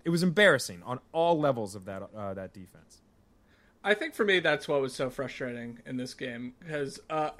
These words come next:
Speaker 2: you know, the Lamar things aside, I think if Lamar never goes out, uh, it probably never gets as close 'cause I think they probably score on one of the McSorley drives the way Lamar was playing. But that being said,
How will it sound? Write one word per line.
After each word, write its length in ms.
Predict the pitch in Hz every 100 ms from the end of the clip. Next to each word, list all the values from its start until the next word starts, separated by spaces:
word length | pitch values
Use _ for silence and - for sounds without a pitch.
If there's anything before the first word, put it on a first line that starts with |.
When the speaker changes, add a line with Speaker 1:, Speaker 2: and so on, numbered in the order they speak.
| - - -
Speaker 2:
you 140 | 185
know, 280 | 170 151 -
the 160 | - 180
Lamar 420 | 208 226 285 294
things 340 | 285 262 240 190
aside, 360 | - 208 202
I 60 | 190
think 260 | 185 214
if 140 | 202 -
Lamar 340 | 180 175 180
never 260 | 170 170 170
goes 340 | 151 165 156
out, 360 | 151 175 175 - _ _ _ -
uh, 400 | 156 156 151 151 - _ _ _ _ -
it 160 | 160 160
probably 640 | - 170 170 170 170 170
never 280 | 160 165 165
gets 200 | 160 160
as 100 | 160
close 320 | - 185 170
'cause 160 | - 147
I 80 |
think 200 | 139 151
they 100 | 143
probably 300 | 139 143 139
score 420 | 131 - 147 139 143
on 140 | 139
one 180 | 143 143
of 260 | 139 135 -
the 260 | 147 143 139
McSorley 520 | 143 - 147 139 139
drives 360 | 139 135 139 139
the 80 | 135
way 180 | 131
Lamar 340 | 127 131 135 127
was 140 | 123
playing. 480 | - 156 139 131 131 - - - _ _ _ _
But 220 | - 190
that 180 | 202 294
being 180 | 311 214
said, 460 | - 220 190 156